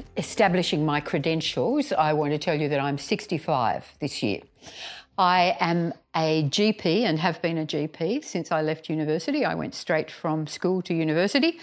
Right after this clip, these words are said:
and straight into general practice from university.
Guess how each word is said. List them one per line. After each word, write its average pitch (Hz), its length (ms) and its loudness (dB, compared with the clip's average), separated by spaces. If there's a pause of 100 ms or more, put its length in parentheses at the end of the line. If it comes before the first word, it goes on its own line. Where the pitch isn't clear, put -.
(300)
and 156 140 2
straight 156 340 2
into 147 180 0
general 147 300 0
practice 143 400 -6
from 151 180 -4
university. 147 760 -2